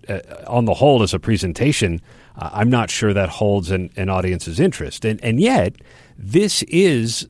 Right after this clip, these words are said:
the process and the chance for the American public to kind of judge what they've only heard about from the mouths of politicians. And, and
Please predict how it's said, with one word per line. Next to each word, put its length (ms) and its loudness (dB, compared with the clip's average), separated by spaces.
the 100 -4
process 600 0
and 220 0
the 60 -2
chance 440 -2
for 200 0
the 100 0
American 440 0
public 360 0
to 100 -4
kind 220 0
of 140 -2
judge 540 0
what 180 2
they've 200 2
only 260 2
heard 240 2
about 260 2
from 160 -2
the 80 0
mouths 380 0
of 100 -10
politicians. 800 -2
And, 200 -2
and 160 0